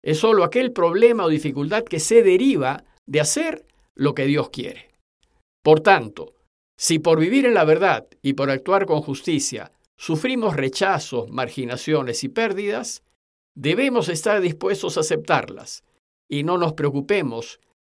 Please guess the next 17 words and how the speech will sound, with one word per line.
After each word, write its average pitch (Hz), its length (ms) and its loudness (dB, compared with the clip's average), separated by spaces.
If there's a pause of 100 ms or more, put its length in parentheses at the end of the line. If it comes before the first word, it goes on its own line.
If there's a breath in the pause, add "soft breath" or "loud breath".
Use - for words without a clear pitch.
(140)
que 165 120 -2
si 165 180 -2
nos 151 180 -4
mantenemos 151 680 -2
del 147 140 0
lado 180 220 4
de 135 100 0
Dios, 226 420 -4 (460)
Él 196 240 4
nos 160 180 0
ayudará 135 380 0
a 156 60 -4
cargar 143 380 0
nuestro 127 300 -4
yugo 135 480 -2 (500)
y 147 140 4
aliviará 151 680 2